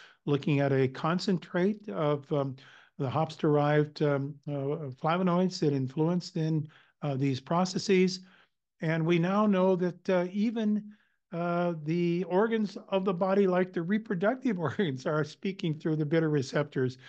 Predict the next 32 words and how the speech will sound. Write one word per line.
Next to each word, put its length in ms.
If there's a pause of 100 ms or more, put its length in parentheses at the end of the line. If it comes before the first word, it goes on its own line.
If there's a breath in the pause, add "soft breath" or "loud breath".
(320 loud breath)
This 200
is 140
a 60
study 300
that 140
we 140
were 140
involved 380
with 140
a 40
number 260
of 100
years 240
ago, 420 (180)
looking 360
at, 160 (140)
uh, 160
P 180
C 220
O 140
S, 320 (960)
polycystic 580
ovary 340
syndrome, 560 (440 loud breath)
showing 380
that 100
the 160
ovaries 640
actually 460
have 240
bitter 200
receptors 680